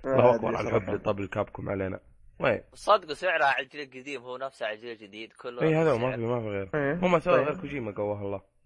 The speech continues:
Speaker 2: اللي حسب هذه غير وهذه غير.
Speaker 3: آه، عموما سعرها بالت-، بالتحديد. آه، ثمانية، الحلقة الواحدة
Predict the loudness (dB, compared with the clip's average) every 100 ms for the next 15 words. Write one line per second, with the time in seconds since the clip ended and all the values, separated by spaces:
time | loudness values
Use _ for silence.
0 | _ _ _ _ _ -4 -2 0 -2 0
1 | 4 4 4 0 0 0 0 -4 -8 -14
2 | _ _ _ -10 -4 0 2 2 2 2
3 | 4 2 0 -4 _ -8 -8 -8 -14 -16
4 | -12 -12 -12 _ _ _ _ -2 2 4
5 | 2 2 0 0 0 0 -2 2 -2 0
6 | 0 0 0 -2